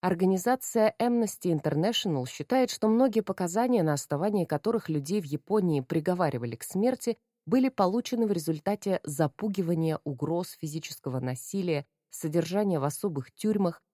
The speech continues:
после многочасовых беспрерывных допросов в отсутствии адвокатов. Заключённые годами ожидают исполнения приговора в любой момент.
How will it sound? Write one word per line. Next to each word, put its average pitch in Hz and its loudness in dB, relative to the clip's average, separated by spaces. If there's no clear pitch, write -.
после 190 -2
многочасовых 196 0
беспрерывных 170 0
допросов 160 -6
в 139 2
отсутствии 156 -4
адвокатов. 143 -6
Заключённые 196 2
годами 175 2
ожидают 143 -2
исполнения 156 0
приговора 143 0
в 135 -4
любой 151 2
момент. 156 -2